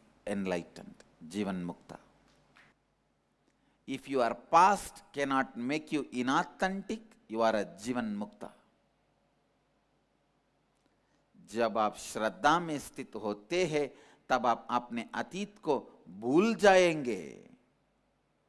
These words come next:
आपके अतीत के यादें आपको श्रद्धा में स्थिर होने नहीं देंगे।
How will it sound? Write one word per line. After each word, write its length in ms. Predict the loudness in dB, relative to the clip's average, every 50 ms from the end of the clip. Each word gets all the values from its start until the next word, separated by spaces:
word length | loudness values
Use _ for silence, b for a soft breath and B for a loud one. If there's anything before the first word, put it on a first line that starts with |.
| _ _ _ _ _ _ _ _ _ _ _ _ _ _ 0
आपके 360 | 2 2 2 2 2 0 0
अतीत 500 | 0 0 2 0 0 0 0 -6 -6 -6 -10 -12 -2
के 220 | 0 0 0 0 -4
यादें 500 | -6 0 2 2 2 4 4 4 4 4 4 2 4
आपको 640 | 2 2 2 2 -6 0 2 2 2 2 -2 -6 -12 -20 -20 _ _ _ _ _ _ _ _ _ _ _ _ _ _
श्रद्धा 600 | -14 -10 -2 2 4 4 4 4 4 4 4 4
में 200 | 4 0 0 -2
स्थिर 320 | -2 -4 -6 0 2 2 2
होने 680 | 2 2 0 0 0 -2 -2 -2 -2 -2 -4 -6 -10 -16 -20 _ b b b b b b b b -12
नहीं 540 | -8 -6 -2 0 0 0 0 -2 -2 0 6
देंगे। 760 | 6 6 6 6 2 0 -2 -2 -2 -2 -6 -10 -14 -18 -20